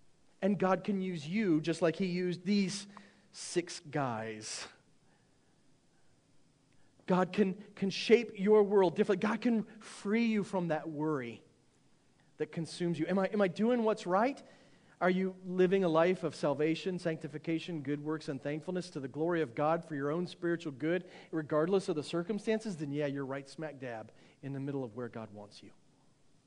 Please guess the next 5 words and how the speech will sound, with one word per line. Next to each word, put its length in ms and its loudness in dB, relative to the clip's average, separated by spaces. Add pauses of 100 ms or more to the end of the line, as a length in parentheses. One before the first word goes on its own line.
(1200)
Are 80 6
you 160 6
living 400 4
for 500 4 (360)
yourself, 600 4